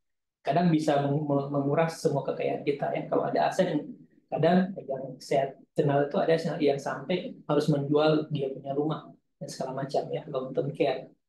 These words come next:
Itu juga perlu dipersiapkan ya, eh, dan pastinya pensiun, pensiun juga harus Anda persiapkan.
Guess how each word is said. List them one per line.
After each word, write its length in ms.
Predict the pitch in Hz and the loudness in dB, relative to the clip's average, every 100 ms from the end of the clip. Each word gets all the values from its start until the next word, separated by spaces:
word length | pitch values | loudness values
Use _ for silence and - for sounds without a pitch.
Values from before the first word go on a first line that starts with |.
| _ _ | _ _
Itu 160 | 160 180 | 0 4
juga 160 | 160 | 4
perlu 320 | 151 143 143 139 | 2 2 4 2
dipersiapkan 960 | 139 143 160 165 165 165 151 151 - - _ _ _ _ 147 | 0 -2 2 2 2 2 2 0 -6 -18 _ _ _ _ -2
ya, 240 | 151 156 | 0 -2
eh, 280 | - 139 143 - - | -4 -4 -6 -8 0
dan 240 | 143 143 | 4 4
pastinya 320 | 151 - 185 196 | 2 4 4 6
pensiun, 560 | 185 185 190 175 160 | 6 6 6 6 6
pensiun 320 | 151 151 185 | 2 6 6
juga 240 | 165 151 143 | 6 6 4
harus 160 | 147 | 2
Anda 160 | 147 139 | 0 0
persiapkan. 720 | 156 - 160 - 147 - - | -2 0 0 0 -4 -4 -12